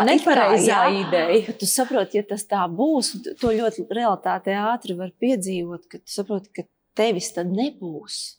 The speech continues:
Speaker 2: Mhm.
Speaker 1: Un kas tad vispār būs, ja tevis nebūs, ja? Un tad atkal ir jāsaliek viss pa plauktiem, ja?
Speaker 2: Mhm.
Speaker 1: Kur es esmu, mani mērķi, mani
Speaker 2: Mhm.
Speaker 1: sapņi, mana labsajūta, jo tikai tad es varu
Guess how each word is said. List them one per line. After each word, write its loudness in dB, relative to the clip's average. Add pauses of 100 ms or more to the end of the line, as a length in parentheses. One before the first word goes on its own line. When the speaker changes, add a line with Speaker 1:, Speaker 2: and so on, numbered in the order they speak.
Speaker 2:
Mhm. -12
Speaker 1:
Un -4
kas -4
tad -4
vispār -4
būs, 0
ja -4
tevis 0
nebūs, -8
ja? -2
Un 0
tad -2
atkal -2
ir 0
jāsaliek -2
viss 0
pa -8
plauktiem, -2
ja? -6
Speaker 2:
Mhm. -16
Speaker 1:
Kur -2
es 2
esmu, -2
mani -8
mērķi, -4
mani -4
Speaker 2:
Mhm. -4
Speaker 1:
sapņi, 0 (380)
mana -4
labsajūta, 0
jo -4
tikai -2
tad -4
es -6
varu -6